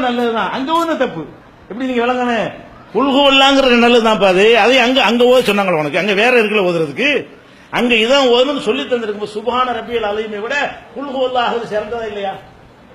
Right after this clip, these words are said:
லட்சம் மடங்கு சிறந்தது. அது அல்லாஹ்வுடைய கலாம். சுப்ஹான ரப்பியல் அலீம்ங்கிறது கலாமுல்லா இல்ல, அல்லாஹ்வுடைய வேதத்துல உள்ளது இல்ல, ரசூலுல்லாஹ் சொல்லி இருக்கிறது. அப்ப குல் ஹுவல்லாங்கிறது மூணுல ஒரு பங்கு குர்ஆன்ல, அவ்வளவு பெரிய ச-, மொத்த குர்ஆன்லயே ஒன்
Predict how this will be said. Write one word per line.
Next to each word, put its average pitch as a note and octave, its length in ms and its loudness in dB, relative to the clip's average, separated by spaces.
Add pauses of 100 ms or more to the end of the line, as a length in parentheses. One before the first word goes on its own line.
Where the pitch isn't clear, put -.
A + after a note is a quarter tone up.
(560)
லட்சம் A#3+ 280 -2
மடங்கு A#3+ 240 -4
சிறந்தது. E3+ 280 -8 (760)
அது A#3 200 4
அல்லாஹ்வுடைய G3+ 320 4 (100)
கலாம். F3 240 2 (680)
சுப்ஹான C4 300 4 (120)
ரப்பியல் A#3 340 4
அலீம்ங்கிறது A3+ 420 2 (100)
கலாமுல்லா G#3+ 460 4
இல்ல, F3+ 160 2
அல்லாஹ்வுடைய G3+ 320 4
வேதத்துல G3+ 320 2
உள்ளது F#3 240 2
இல்ல, F3 100 2 (440)
ரசூலுல்லாஹ் A3 360 2
சொல்லி A3 300 -2
இருக்கிறது. G#3+ 360 -2 (460)
அப்ப A#3+ 120 -4 (100)
குல் D4+ 160 -4
ஹுவல்லாங்கிறது B3+ 580 -2 (120)
மூணுல D4 240 0 (100)
ஒரு A3+ 120 0
பங்கு G#3+ 240 -2
குர்ஆன்ல, G3+ 320 -4 (340)
அவ்வளவு C4+ 240 -2
பெரிய B3 200 -4
ச-, G#3 160 -6
மொத்த G3 140 -10 (100)
குர்ஆன்லயே A3 480 -2 (440)
ஒன் C4+ 100 4